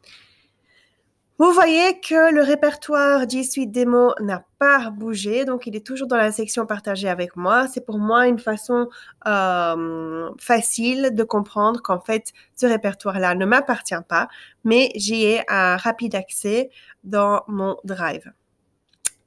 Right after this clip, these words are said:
Alors, pourquoi est-ce que l'on va dans parta-, dans la section Partager avec moi ? Eh bien, parfois,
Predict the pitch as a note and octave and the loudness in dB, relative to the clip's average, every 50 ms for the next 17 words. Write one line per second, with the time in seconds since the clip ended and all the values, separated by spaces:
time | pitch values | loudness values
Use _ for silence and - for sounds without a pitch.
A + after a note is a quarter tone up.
0 | _ - A#3 B3 B3+ B3+ B3+ - - E4 E4 - - - E4+ E4 D#4+ D4+ C#4 - | _ 0 2 4 4 4 2 0 0 0 0 0 0 2 4 4 4 4 2 0
1 | - - C#4 C4 B3+ A#3 A3+ A#3+ A#3+ A#3+ A3+ G#3+ A#3 A#3+ B3 B3 A#3+ A3+ G3 A#3 | 0 2 4 4 4 4 4 4 2 2 0 0 2 4 4 4 4 2 0 -2
2 | A3 A3 A3 G#3+ G#3 G3 G#3 - G3+ G3+ - - G#3 G3 G3+ G3+ G3 G3 G3 - | -2 0 0 0 -2 -2 -2 -4 -6 -4 -4 -6 -8 -6 -4 -2 -4 -4 -4 -8
3 | G#3+ G#3 - - A3+ G#3+ G3+ - G3+ - - G#3 G3+ G3+ G#3+ G3+ F#3 F3+ F3 F3 | -12 -12 -10 -10 -10 -10 -10 -12 -14 -10 -10 -8 -6 -6 -6 -6 -6 -6 -10 -12
4 | F3 F3 F#3+ A#3 C#4+ - - - - - - - - - - - C4 B3+ A#3+ C4 | -8 -6 -6 -6 -6 -8 -12 -18 -20 -20 -20 -20 -20 -12 -2 0 2 4 4 4
5 | C4 C4 B3+ C4 C4 - - D#4 E4 | 4 4 2 0 0 0 0 2 2